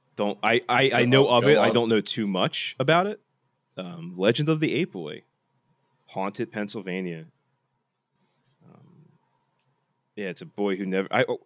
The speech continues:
Speaker 1: why did this come into the news? There was some reason.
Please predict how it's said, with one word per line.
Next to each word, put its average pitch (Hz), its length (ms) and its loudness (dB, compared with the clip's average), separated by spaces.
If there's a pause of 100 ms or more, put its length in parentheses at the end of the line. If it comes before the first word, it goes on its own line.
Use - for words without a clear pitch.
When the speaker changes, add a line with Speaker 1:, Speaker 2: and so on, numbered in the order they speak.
(360)
Speaker 1:
why 202 300 4
did 170 380 -8
this 143 200 2
come 127 360 0
into 117 300 -4
the 98 140 -6
news? 87 300 -6
There 110 100 -6
was 147 160 0
some 165 360 2
reason. 107 440 -4